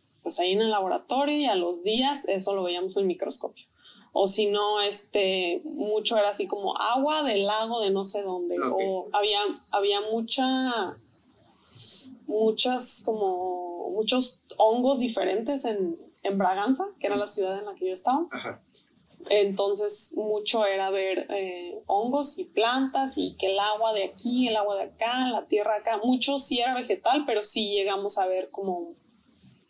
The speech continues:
Speaker 1: esófago de perro,
Speaker 2: Ok.
Speaker 1: tejido de conejo, pero nunca era así de, "Ah, abri-, vamos a abrir un
Speaker 2: No, no,
Speaker 1: conejo".
Speaker 2: no.
Speaker 1: O sea, de que ya tenían ahí las
Speaker 2: Sí, sí,
Speaker 1: muestras.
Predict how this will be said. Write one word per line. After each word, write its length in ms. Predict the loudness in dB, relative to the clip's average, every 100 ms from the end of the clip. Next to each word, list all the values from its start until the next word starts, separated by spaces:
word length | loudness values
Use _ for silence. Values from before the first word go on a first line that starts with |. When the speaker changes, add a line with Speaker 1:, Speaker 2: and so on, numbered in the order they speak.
| _ -2
Speaker 1:
esófago 840 | 2 2 2 0 0 -2 0 -2
de 80 | -4
perro, 1080 | -6 -2 0 0 -2 -2 -2 -2 -2 -2 -4 -8
Speaker 2:
Ok. 100 | -6 -6 -6 -12 _ _ _ 0
Speaker 1:
tejido 500 | 2 2 2 2 2
de 260 | 0 -2 -4
conejo, 800 | 0 2 2 -2 -2 -2 -2 -4 -8 -14 -8
pero 220 | 0 2 2
nunca 400 | 2 0 2 4
era 100 | 2
así 220 | 2 2
de, 100 | 2
"Ah, 240 | 2 0
abri-, 140 | -2 -2
vamos 220 | -2 -2
a 60 | 0
abrir 220 | 0 0
un 80 | 0
Speaker 2:
No, 160 | 0 2
no, 60 |
Speaker 1:
conejo". 220 | 2 0 0
Speaker 2:
no. 60 | -2
Speaker 1:
O 40 |
sea, 200 | 0 2
de 120 | 2 2
que 80 |
ya 120 | 0 0
tenían 320 | 0 0 0
ahí 180 | 2 2
las 140 | 0
Speaker 2:
Sí, 60 | 2
sí, 20 | 2
Speaker 1:
muestras. 280 | 2 0